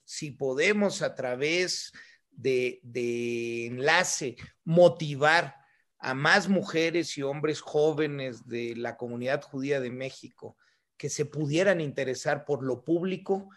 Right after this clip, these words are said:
creo que para los siguientes años eso va a ser fundamental.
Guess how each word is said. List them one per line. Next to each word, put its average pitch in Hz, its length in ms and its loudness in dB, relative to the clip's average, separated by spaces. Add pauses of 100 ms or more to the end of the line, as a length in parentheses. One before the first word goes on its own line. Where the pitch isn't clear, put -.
(280)
creo 156 320 4
que 151 100 -8
para 135 260 0
los 123 180 -4
siguientes 135 500 -8
años 143 460 -8 (280)
eso 151 240 -2
va 143 100 2
a 135 40 0
ser 143 180 -2
fundamental. 123 800 -4